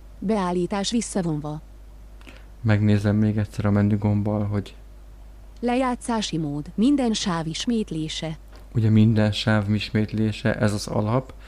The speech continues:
Speaker 2: Én ezen szoktam hagyni. Menjünk lefelé nyíllal.
Speaker 1: Sáv kiegyenlítő, normál.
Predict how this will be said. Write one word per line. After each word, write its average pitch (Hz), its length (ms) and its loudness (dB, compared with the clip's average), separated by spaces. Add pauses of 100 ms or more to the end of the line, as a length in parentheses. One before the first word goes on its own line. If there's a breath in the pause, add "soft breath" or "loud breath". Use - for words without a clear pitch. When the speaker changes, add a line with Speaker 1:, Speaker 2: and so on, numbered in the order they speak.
(240 loud breath)
Speaker 2:
Én 107 140 2
ezen 104 260 2
szoktam 110 460 -6
hagyni. 107 440 0 (680 loud breath)
Menjünk 107 400 4
lefelé 107 420 0
nyíllal. 113 640 4 (420)
Speaker 1:
Sáv 175 400 -4
kiegyenlítő, 185 920 -4
normál. 156 580 -2